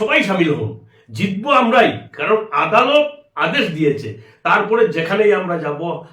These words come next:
হারার কোনো প্রশ্নই ওঠে না, এটা আমাদের বেতন থেকে কেটে রাখা, আমাদের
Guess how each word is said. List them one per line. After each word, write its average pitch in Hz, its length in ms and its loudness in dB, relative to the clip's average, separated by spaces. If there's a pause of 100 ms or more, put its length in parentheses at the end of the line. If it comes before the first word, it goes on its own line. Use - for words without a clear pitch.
(100)
হারার 202 280 2 (120)
কোনো 180 140 -6 (180)
প্রশ্নই 220 480 2
ওঠে 143 180 -4
না, 135 120 -6
এটা 165 200 -4
আমাদের 170 220 -4 (120)
বেতন 175 240 -10 (100)
থেকে 165 240 -8
কেটে 147 280 -6
রাখা, 139 220 -6 (1500)
আমাদের 180 360 0